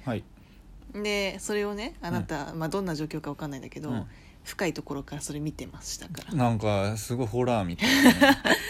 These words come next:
Speaker 2: <laughs> で、そうされた。
Speaker 1: 悪夢だよ、悪夢。
Speaker 2: <laughs>
Speaker 1: なんか、上、人が泳いでる。
Speaker 2: うん。で、上に人が泳いでるの想像するとさ、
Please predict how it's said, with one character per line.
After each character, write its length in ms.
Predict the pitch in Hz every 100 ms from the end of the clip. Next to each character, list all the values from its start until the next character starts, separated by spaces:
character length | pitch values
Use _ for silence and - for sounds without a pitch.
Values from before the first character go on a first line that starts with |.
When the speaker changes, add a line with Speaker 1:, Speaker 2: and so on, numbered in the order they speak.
| 453
Speaker 2:
<laughs> 560 | 294 - - 135 - -
で、 80 | 226
そ 140 | 247
う 40 |
さ 140 | 254 131
れ 80 | 233
た。 80 | 160
Speaker 1:
悪 80 |
夢 140 | 127 -
だ 180 | - 95
よ、 120 | -
悪 240 | 127 127 147
夢。 200 | 254 -
Speaker 2:
<laughs> 960 | 269 - 262 - 254 233 233 - -
Speaker 1:
な 140 | 156 190
ん 80 | 175
か、 440 | 139 120 110 101 -
上、 480 | 156 139 160 160 107 143 156 131 - - - -
人 280 | - 175 139
が 180 | 131 131 127
泳 220 | 131 135
い 60 | 120
で 140 | 123
る。 140 | 110 101
Speaker 2:
う 40 | 175
ん。 240 | 165 139 - - -
で、 140 | 190 196
上 180 | 202 208
に 100 | 208
人 240 | - 208
が 80 | 196
泳 380 | 196 196 196 190
い 20 |
で 60 | 165
る 60 |
の 100 | 143
想 260 | 156 - 147
像 140 | 147
す 140 | - 147
る 40 |
と 120 | -
さ、 180 | - 285